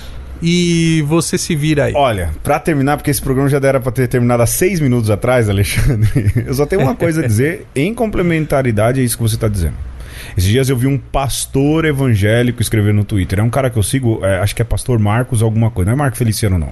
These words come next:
Speaker 2: Marcos alguma coisa. Um
Speaker 1: Deus
Speaker 2: cara, um
Speaker 1: me
Speaker 2: cara
Speaker 1: livre.
Speaker 2: muito bom, muito bom mesmo, aí, lá do Nordeste.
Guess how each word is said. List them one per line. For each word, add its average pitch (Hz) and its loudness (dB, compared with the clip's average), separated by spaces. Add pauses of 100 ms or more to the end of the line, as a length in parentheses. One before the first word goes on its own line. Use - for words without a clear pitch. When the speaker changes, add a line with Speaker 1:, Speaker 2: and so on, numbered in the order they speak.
Speaker 2:
Marcos 117 -2
alguma 104 0
coisa. - -10 (380)
Um 120 2
Speaker 1:
Deus 113 0
Speaker 2:
cara, 156 0
um - -2
Speaker 1:
me 165 -4
Speaker 2:
cara 165 0
Speaker 1:
livre. 156 0
Speaker 2:
muito 180 -2
bom, 107 2 (120)
muito 127 0
bom 131 0
mesmo, 85 0
aí, - -4
lá 101 2
do 110 2
Nordeste. 101 0